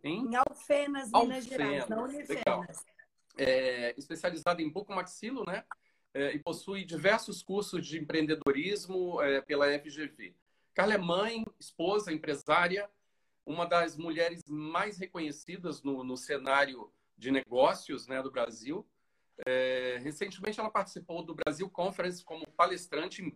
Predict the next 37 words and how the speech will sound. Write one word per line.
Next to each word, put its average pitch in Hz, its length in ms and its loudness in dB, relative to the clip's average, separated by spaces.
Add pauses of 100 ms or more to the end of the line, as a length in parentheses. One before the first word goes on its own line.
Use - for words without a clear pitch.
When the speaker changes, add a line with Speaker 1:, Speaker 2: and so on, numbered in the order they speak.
Speaker 1:
Boston, 120 520 2 (180)
um 127 60 -8
evento 160 300 -8
organizado 156 440 -4
pelo 175 180 -6
mit 185 600 -4
e 196 100 -6
pela, 214 400 2 (100)
e 320 120 0
pelo 202 240 2 (160)
Harvard. 170 600 4 (600)
Tornou-se, 214 400 4 (180)
a, 156 340 0
a, 170 160 -4 (320)
a, 139 120 4
a 135 40 -4
Carla 233 460 -2
e 160 140 -6
a 151 200 -4
Sorridentes, 165 640 -6
né, 147 100 -2
tornaram-se 170 480 -8
ca-, 165 380 -2
case 180 280 -6
de - 80 -14
sucesso, - 800 -4 (380)
é, 127 180 -2
da 131 100 -2
plataforma 139 720 0
de 135 140 -8
negócios 139 520 0
meu 151 440 0
sucesso 147 600 0
ponto 156 280 -8
com, 175 320 -2 (320)
que 151 120 0
é 151 180 4